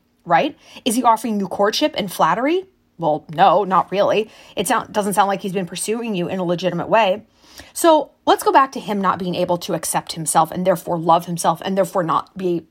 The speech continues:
able to love anyone else. He is going to get resentful and punitive and mean. I've seen this play out so many times,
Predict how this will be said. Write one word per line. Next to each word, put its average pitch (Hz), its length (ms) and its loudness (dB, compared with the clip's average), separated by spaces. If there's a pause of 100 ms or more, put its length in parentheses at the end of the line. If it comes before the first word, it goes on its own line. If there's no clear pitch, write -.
(140)
able 208 280 0
to 190 140 -8
love 170 160 2
anyone 160 300 -4
else. - 260 -10 (400)
He 302 200 6
is 392 100 2
going 294 220 4
to 247 40 -2
get 214 160 0
resentful 190 720 0
and 247 140 0
punitive 196 580 -4
and 180 140 -2
mean. 175 320 -6 (200)
I've 262 180 4
seen 359 180 2
this 302 120 2
play 233 220 -2
out 196 160 2
so - 340 0
many 202 220 -2
times, 180 460 -4